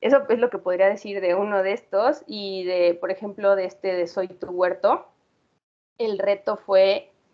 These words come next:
eh, digamos, ya teníamos el diseño, estaba padrísimo, el cliente le encantó, ¿no? Estábamos ahí, ya les mostramos el prototipo que nosotros hicimos y todo, ¿no?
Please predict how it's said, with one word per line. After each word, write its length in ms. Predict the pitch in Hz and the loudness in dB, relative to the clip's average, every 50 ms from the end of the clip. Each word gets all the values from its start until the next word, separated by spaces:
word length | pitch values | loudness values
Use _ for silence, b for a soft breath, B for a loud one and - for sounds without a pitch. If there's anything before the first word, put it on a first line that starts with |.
| _ _ _ _ _ _ _ _ _ _ _ _ | _ _ _ _ _ _ _ _ _ _ _ _
eh, 120 | - 175 - | -14 -12 -8
digamos, 380 | 220 202 226 233 214 226 226 208 | -4 0 2 2 4 2 4 4
ya 120 | 240 240 | 4 4
teníamos 420 | 247 262 247 247 247 240 240 233 233 | 4 2 2 2 2 2 2 0 0
el 100 | 196 180 | -4 -6
diseño, 640 | 165 170 170 - - 233 240 262 277 277 277 277 269 | -8 -14 -12 -4 -2 0 0 0 -2 -2 -2 -2 -2
estaba 420 | 254 262 - 214 214 214 - - | -2 -2 0 0 0 0 0 -4
padrísimo, 720 | - 170 165 160 170 180 214 233 247 262 - 240 247 226 202 | -2 -2 -2 -2 -4 -8 -10 -10 -10 -10 -6 -6 -4 -4 -4
el 120 | 190 175 | -6 -6
cliente 320 | 170 185 185 190 190 196 170 | -6 -8 -8 -8 -6 -6 -6
le 100 | 160 165 | -4 -4
encantó, 960 | 165 170 170 - 160 147 165 175 175 - 226 233 240 254 262 262 262 262 254 | -6 -8 -10 -10 -10 -8 -8 -10 -6 -4 0 2 4 4 4 4 4 4 2
¿no? 220 | 233 233 233 240 | 0 -2 -4 -4
Estábamos 480 | 233 233 - 233 226 226 208 196 190 196 | -6 -4 -4 -6 -4 -2 -2 -4 -2 -2
ahí, 320 | 180 180 196 202 214 214 | -4 -4 -6 -8 -8 -4
ya 80 | 214 196 | -2 -2
les 160 | 196 196 196 | -2 -2 -4
mostramos 340 | 185 175 170 196 190 190 196 | -6 -6 -6 -6 -6 -6 -8
el 60 | 170 | -12
prototipo 600 | - - 175 170 - 170 - - 175 - 190 175 | -8 -8 -8 -6 -6 -10 -12 -14 -8 -8 -6 -6
que 80 | 175 175 | -6 -6
nosotros 420 | 175 175 175 175 - 190 175 - | -8 -8 -10 -12 -12 -12 -12 -12
hicimos 600 | 185 - - 254 269 285 285 285 269 269 254 254 | -14 -10 -8 -4 -2 -2 0 2 2 2 0 0
y 60 | 180 - | -6 -4
todo, 300 | _ 185 180 170 170 170 | _ 0 0 0 0 -4
¿no? 220 | 175 202 269 - | -4 -4 -4 -4